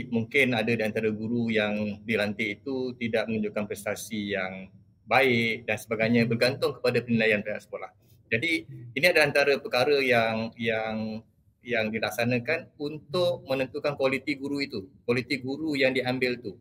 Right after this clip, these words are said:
Speaker 1: Walaupun secara
Speaker 2: Hmm.
Speaker 1: kontrak, tetapi dia dapat memenuhi ruang, ah, tertentu untuk memberikan, ah, pembelajaran yang
Speaker 2: Hmm.
Speaker 1: bersesuaian dan baik kepada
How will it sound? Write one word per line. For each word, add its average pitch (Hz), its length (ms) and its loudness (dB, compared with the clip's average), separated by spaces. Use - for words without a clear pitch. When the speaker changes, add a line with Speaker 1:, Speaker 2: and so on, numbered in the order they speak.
Speaker 1:
Walaupun 123 400 0
secara 127 240 0
Speaker 2:
Hmm. 131 80 -4
Speaker 1:
kontrak, 123 480 0
tetapi 123 640 -8
dia 151 240 0
dapat 131 540 -2
memenuhi 127 340 -2
ruang, 123 480 0
ah, 117 480 2
tertentu 127 560 -2
untuk 139 800 0
memberikan, 143 1040 -2
ah, 123 720 -2
pembelajaran 143 560 4
yang 135 240 2
Speaker 2:
Hmm. 127 80 -2
Speaker 1:
bersesuaian 131 800 -2
dan 135 240 -2
baik 139 240 2
kepada 113 320 0